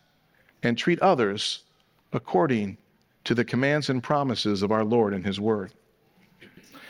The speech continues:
Thanks be to God that when justice turns into injustice and overwhelms and disillusions,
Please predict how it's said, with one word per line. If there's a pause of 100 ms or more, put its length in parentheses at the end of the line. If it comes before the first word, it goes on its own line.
Thanks
be
to
God
that
when
justice (1800)
turns
into
injustice
and
overwhelms
and
disillusions,